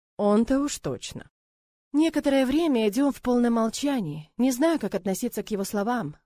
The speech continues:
Нас обгоняет кучка детишек с разноцветными шарами в руках. Мальчишка в красной бейсболке роняет мороженое на асфальт, и другие начинают смеяться. "Что?"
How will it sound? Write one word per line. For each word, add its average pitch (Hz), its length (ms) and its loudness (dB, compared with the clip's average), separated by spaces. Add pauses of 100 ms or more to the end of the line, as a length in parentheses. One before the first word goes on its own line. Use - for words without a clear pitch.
Нас 269 180 -6
обгоняет 190 440 0
кучка 185 320 -4
детишек 190 520 -6
с - 100 -8
разноцветными 185 640 -4
шарами 175 420 -2
в 160 60 -6
руках. 165 400 -6 (480)
Мальчишка 214 600 -2
в - 80 -10
красной 214 360 2
бейсболке 185 520 -2
роняет 180 320 0
мороженое 190 540 0
на 185 140 -2
асфальт, 175 460 -6 (380)
и 233 80 -2
другие 196 360 0
начинают 175 460 -4
смеяться. 143 580 -12 (560)
"Что?" 262 400 2